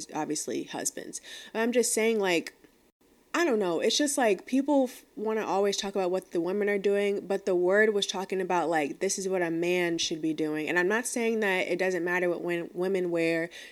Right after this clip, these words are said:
they should let all their stuff hang out. That's not what I'm saying. But I'm saying, like, it's so hard to be a woman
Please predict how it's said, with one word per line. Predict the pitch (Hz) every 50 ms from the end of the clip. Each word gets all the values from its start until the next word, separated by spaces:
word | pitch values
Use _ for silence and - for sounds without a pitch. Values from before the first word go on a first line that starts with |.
| - _
they | 170 170
should | 165 - - 175 175
let | 165 165 175 175 143
all | 117 165 170
their | 165 175 170
stuff | - - 185 175 170
hang | - 165 165
out. | 156 151 147
That's | 160 180 190 202
not | 196 180 180
what | 170
I'm | 160 160 156
saying. | - 175 151 151 156 151
But | 165 170
I'm | 175 175
saying, | 175 - - 190 196 202 202 196
like, | 180 170 160 147 139 - - - - - - - - - - - - -
it's | 190 202 202
so | - - 226 226 233 226 208
hard | - - 185 190 202 196 190
to | 208
be | 175 196 180
a | 175
woman | 165 170 180 - 185 190 175 -